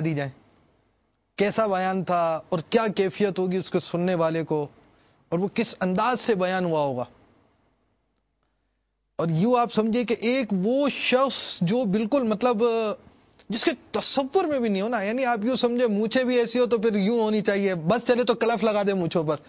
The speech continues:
ایسا شخص۔ اب وہ شخص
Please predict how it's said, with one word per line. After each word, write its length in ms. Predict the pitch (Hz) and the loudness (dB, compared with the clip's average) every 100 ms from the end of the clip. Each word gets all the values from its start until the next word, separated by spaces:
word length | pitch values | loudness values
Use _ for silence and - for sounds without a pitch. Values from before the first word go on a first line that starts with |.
| - - - - _ | -20 -20 -20 -20 _
ایسا 300 | 208 220 226 | 0 2 0
شخص۔ 380 | 180 139 - - _ _ _ _ _ | 0 -4 -4 -12 _ _ _ _ _
اب 120 | 208 190 | -2 2
وہ 360 | 196 247 285 | 2 4 2
شخص 520 | 277 - 254 269 - | 2 2 2 2 0